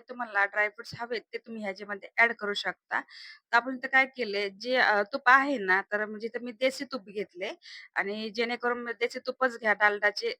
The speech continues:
अ, म्हणजे जे रेसिपी बनवतोय ना ती चांगली होत नाही,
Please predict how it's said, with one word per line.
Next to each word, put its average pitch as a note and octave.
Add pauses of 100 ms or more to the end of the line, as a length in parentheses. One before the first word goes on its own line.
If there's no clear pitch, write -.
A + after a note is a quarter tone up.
अ, G3
म्हणजे F#3+
जे A#3+
रेसिपी A#3+
बनवतोय B3
ना G#3
ती G#3+
चांगली A3+
होत B3
नाही, G#3+